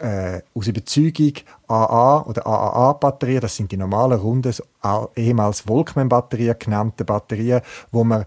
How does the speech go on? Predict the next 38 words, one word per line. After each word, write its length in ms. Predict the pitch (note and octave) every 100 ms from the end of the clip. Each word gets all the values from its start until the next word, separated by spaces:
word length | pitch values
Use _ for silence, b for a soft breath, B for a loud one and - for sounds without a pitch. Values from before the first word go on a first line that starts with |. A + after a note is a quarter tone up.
| B -
auch 160 | G#2+
an 100 | G#2+
einem 140 | G#2+ -
Kiosk 640 | - A2 C#3 - - -
irgendwo 680 | C3+ B2 B2 G#2+ G#2+ A2+ A#2
auf 140 | A2+
einer 140 | G#2
Ferienreise 680 | - A#2+ C#3+ C3 A#2+ C3 C3+
bekommt, 360 | - - B2 B2+
wenn 80 | A#2+
man 60 |
das 120 | A#2+
Ladegerät 640 | A2+ A2 B2+ - A2 A2 A2+
vergessen 600 | - G#2+ G#2 - - F#2+
hat. 300 | F#2+ - - B B B B -
Das 260 | A2 C3+
ist 120 | B2 B2+
auch 160 | A2
wieder 200 | A#2+ A#2
persönlicher 640 | - A#2+ - G2+ A2 G#2+ G#2
Gusto 540 | A#2 B2 - A#2+ A#2 B B
und 320 | A2+ G#2 - - _ _ _ _ _ _ _
muss 220 | A#2+ A2+ A2+
man 80 |
selber 300 | - F2 F#2
für 120 | G2+ G#2+
sich 260 | G2 F2+
entscheiden. 500 | F#2+ - G2+ - - _ -
Ich 280 | A#2+ D3 -
persönlich 460 | C3 A2+ A#2 A#2
habe 120 | G#2+
jetzt 200 | G#2+ -
sehr 140 | A2+ A#2+
viele 160 | B2
Lampen, 420 | G#2+ G#2+ A2+ A2+ G#2+ B B -
die 140 | G#2+
mit 220 | G2+ G2+ - _ _
den 300 | G#2 G2 F2+